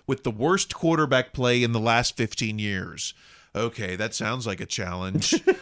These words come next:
Speaker 1: That sounds like something you can just throw out there in a tweet, but
Speaker 2: Okay.
Speaker 1: uh, let's see what, what, what, you know, let's see. Uh, Kenny Pickett is right now
Speaker 2: Mm-hmm.
Speaker 1: sixty-one point three percent completion rate,
Speaker 2: Mm.
Speaker 1: sixteen hundred yards, six touchdowns, four interceptions,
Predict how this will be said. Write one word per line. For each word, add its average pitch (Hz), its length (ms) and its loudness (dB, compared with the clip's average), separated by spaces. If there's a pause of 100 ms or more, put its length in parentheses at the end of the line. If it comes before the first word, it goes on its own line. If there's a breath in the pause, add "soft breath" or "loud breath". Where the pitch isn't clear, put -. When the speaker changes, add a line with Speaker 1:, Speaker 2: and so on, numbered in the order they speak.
(160)
Speaker 1:
That 147 140 2
sounds 494 220 2
like 320 100 6
something 170 260 2
you 156 100 2
can 147 140 -2
just 135 220 -2
throw 139 260 2
out 127 100 2
there 123 120 2
in 117 60 0
a 113 40 0
tweet, 117 480 -2
but 110 300 0 (240 loud breath)
Speaker 2:
Okay. 120 240 -4
Speaker 1:
uh, 113 420 2 (760)
let's 135 160 -2
see 151 140 -2
what, 139 180 0
what, 135 280 0
what, 120 220 -8
you 127 100 -2
know, 113 100 -2
let's 117 180 -4
see. 117 220 -2
Uh, 98 80 -4 (100)
Kenny 143 220 -2
Pickett 127 380 -2
is 101 420 -4 (420 soft breath)
right 110 180 -2
now 104 540 -2
Speaker 2:
Mm-hmm. 104 200 -4 (320)
Speaker 1:
sixty-one 139 580 -2
point 120 260 -4
three 120 180 -4
percent 117 400 -4
completion 104 460 -4
rate, 92 300 -4 (120)
Speaker 2:
Mm. 90 280 -6 (420)
Speaker 1:
sixteen - 440 -4
hundred 131 260 0
yards, 107 360 0
six - 260 -4
touchdowns, 107 500 -2
four 104 220 -6
interceptions, 87 680 -8